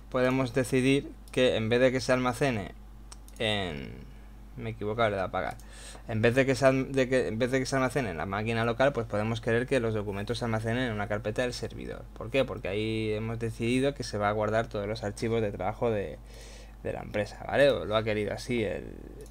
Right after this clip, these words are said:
el tipo que nos paga. Bien. Bueno, pues desde aquí se puede hacer, ¿vale? Redirección de carpetas. Más cosas, mantenimiento de Internet Explorer. Aquí, eh,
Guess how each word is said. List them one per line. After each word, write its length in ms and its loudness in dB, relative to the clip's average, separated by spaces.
el 140 -8
tipo 240 0
que 140 -2
nos 160 -10
paga. 400 -10
Bien. 160 -6
Bueno, 160 2
pues 140 2
desde 160 8
aquí 280 8
se 140 2
puede 180 0
hacer, 260 -8
¿vale? 240 -2
Redirección 420 -2
de 80 -4
carpetas. 800 -10
Más 220 4
cosas, 280 0
mantenimiento 460 2
de 80 6
Internet 340 2
Explorer. 480 2
Aquí, 460 2
eh, 500 -6